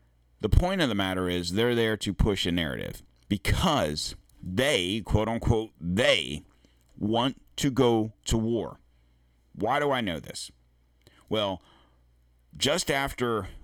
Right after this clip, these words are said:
one of the biggest reasons all this Trump stuff was going on, them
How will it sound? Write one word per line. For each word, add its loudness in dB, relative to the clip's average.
one -2
of -2
the 2
biggest -2
reasons -2
all -4
this -4
Trump 0
stuff -2
was -2
going 0
on, -6
them -6